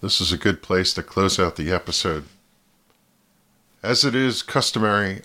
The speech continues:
I am going to throw in a couple things that are top of mind to close the show down. Given we're smack dab in the middle of winter, really not much to report on from the local bee report,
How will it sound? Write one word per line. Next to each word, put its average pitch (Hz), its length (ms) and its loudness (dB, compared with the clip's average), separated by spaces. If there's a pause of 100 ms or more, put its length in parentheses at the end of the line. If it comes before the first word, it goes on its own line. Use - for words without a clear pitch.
I 101 140 2
am 98 180 2
going 147 280 2
to 110 300 0
throw 98 320 2
in 92 160 2
a 85 60 -2
couple 98 280 0
things 92 380 0
that 80 80 0
are 78 80 2
top 85 300 2
of 80 120 -2
mind 80 400 0
to - 60 -10
close 82 400 -2
the - 60 -8
show 82 240 0
down. 67 340 -10 (1800)
Given 160 340 2
we're 120 140 4
smack 123 400 0
dab 117 320 2
in 104 80 -6
the 92 80 -4
middle 104 240 2
of 90 140 -4
winter, 90 420 0 (680)
really 165 260 0
not 139 240 0
much 117 320 -2
to 110 80 0
report 92 480 2
on 80 220 0
from 90 180 -4
the 87 60 2
local 85 540 0 (360)
bee 104 180 2
report, 87 600 -2